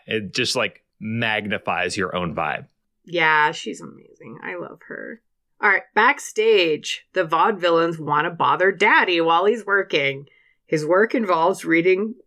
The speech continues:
Speaker 2: what appears to be a reference text of some kind.
Speaker 1: <laughs>
Speaker 2: He does have a computer next to him, let's make that clear. But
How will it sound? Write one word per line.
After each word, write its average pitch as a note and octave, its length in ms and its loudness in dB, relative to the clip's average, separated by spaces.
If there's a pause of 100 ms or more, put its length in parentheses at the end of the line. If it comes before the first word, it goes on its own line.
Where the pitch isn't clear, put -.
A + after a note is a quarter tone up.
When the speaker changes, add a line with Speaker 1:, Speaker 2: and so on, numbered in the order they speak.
Speaker 2:
what E3+ 120 0
appears F#3 420 0
to D#4 100 -2
be D4+ 140 2
a F4+ 60 6
reference E3+ 560 0
text - 360 -2
of E3+ 100 0
some E3 260 -4
kind. D#3 440 -2 (460)
Speaker 1:
<laughs> - 460 -8
Speaker 2:
He - 80 -8
does G#3 260 4
have A#3+ 180 2
a - 40 -10
computer A3+ 460 0
next D3+ 300 -10
to F#3 160 0
him, E3 100 0
let's F3+ 180 0
make F3+ 180 2
that C#4 220 2
clear. E3 420 2 (420)
But F#3+ 280 0